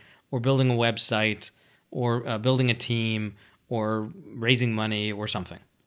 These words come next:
right? Uh, all, all the different pieces you need in order to succeed, right? So these people will either work in the building or be associated with the co-working space or the incubator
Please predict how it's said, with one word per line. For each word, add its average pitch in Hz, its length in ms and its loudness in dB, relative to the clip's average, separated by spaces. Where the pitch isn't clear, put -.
right? 95 160 -10
Uh, 107 160 -8
all, 123 140 0
all 143 180 4
the 143 80 4
different 127 280 0
pieces 123 380 0
you 110 80 -2
need 107 220 -2
in 104 100 -6
order 101 280 -4
to 95 200 -6
succeed, - 520 -8
right? 101 100 -8
So 123 100 0
these 127 160 4
people 135 260 2
will 123 80 -2
either 127 260 4
work 117 360 -2
in 165 180 2
the 165 100 8
building 139 600 6
or 143 120 4
be 143 140 4
associated 147 880 6
with 131 320 -2
the 113 80 -4
co-working 143 540 2
space 120 340 0
or 104 60 -4
the 95 80 -6
incubator 123 640 2